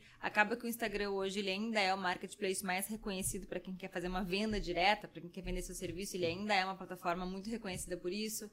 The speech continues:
Ah, mas é bem como o Diego falou, tipo assim, o, o, o mais trabalhoso já tá feito, que é a criação desse conteúdo interessante, que é a edição desse material, que é ter esse material pra divulgar, né?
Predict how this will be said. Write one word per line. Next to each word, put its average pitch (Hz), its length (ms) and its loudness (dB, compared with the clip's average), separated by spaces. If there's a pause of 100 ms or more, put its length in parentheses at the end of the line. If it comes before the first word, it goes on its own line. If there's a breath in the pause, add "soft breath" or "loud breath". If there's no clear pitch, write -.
(580 soft breath)
Ah, 190 400 0
mas 208 160 0
é 220 60 -4
bem 233 160 0
como 254 120 -2
o 262 40 -2
Diego 277 180 -4
falou, 330 260 2
tipo 311 140 -6
assim, 214 160 -4
o, 196 320 -12 (160)
o, 202 300 -8
o 190 60 -12
mais 269 280 10
trabalhoso 247 680 4 (340)
já 233 80 0
tá 240 140 0
feito, 196 340 0
que 208 60 0
é 196 40 2
a - 60 0
criação 202 380 -2
desse 226 160 -4
conteúdo 214 340 -4
interessante, 202 680 -6
que - 60 -6
é 190 40 0
a 190 60 2
edição 196 360 2
desse 214 200 -2
material, 185 720 2
que - 120 -8
é 170 120 2
ter 190 160 0
esse 208 160 0
material 208 340 2
pra 214 180 0
divulgar, 190 480 0
né? 151 140 -8